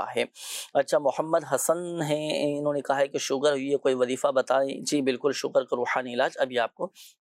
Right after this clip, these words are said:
بتاتے ہیں، نوٹ کر لیا ہے۔ میرا نام محمد مدثر اقبال ہے اور میں بکھر سے مخاطب ہوں۔ استخارہ کروانا چاہتا ہوں کیونکہ صحت کے کچھ مسائل ہیں، جس میں پہلا معذور ہوں۔ اور کیا میرے لیے بہتر ہے کہ میں کیا کروں؟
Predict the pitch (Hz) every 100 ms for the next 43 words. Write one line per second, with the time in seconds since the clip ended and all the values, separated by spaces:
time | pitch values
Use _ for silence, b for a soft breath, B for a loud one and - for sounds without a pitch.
0 | - 127 127 - 147 143 208 - 139 120
1 | - 113 98 107 101 107 - B B B
2 | 143 147 165 170 139 160 165 160 139 -
3 | 160 139 139 143 147 151 156 147 143 131
4 | 131 - 143 165 143 - 131 - 143 135
5 | - - 131 135 135 131 131 135 135 123
6 | - 139 139 135 135 135 131 131 151 -
7 | 123 127 120 127 135 143 131 127 139 127
8 | 135 131 139 127 120 - 165 147 - B
9 | B B B B B _ _ _ _ -
10 | 160 143 160 147 143 143 147 139 131 151
11 | 147 143 156 147 131 151 143 - 113